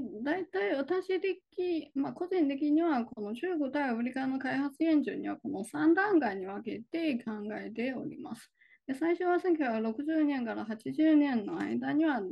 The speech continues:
主に国家援助を中心に行っております。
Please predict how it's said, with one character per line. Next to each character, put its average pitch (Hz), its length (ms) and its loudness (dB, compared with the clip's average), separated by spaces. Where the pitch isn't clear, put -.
主 392 200 -2
に 247 280 0
国 233 180 -4
家 330 120 -4
援 302 60 4
助 247 140 -4
を 202 140 -8
中 214 200 -8
心 233 200 -6
に 294 120 2
行 262 100 -2
っ - 320 -14
て - 100 -20
お - 100 -20
り - 160 -20
ま - 80 -14
す。 - 180 -20